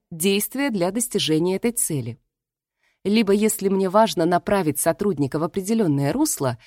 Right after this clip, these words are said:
а я не уверена, что он туда сам дойдет, можно использовать технику альтернативных вопросов,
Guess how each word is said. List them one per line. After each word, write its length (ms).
а 120
я 180
не 120
уверена, 500
что 240
он 140
туда 240
сам 360
дойдет, 420
можно 400
использовать 640
технику 480
альтернативных 920
вопросов, 580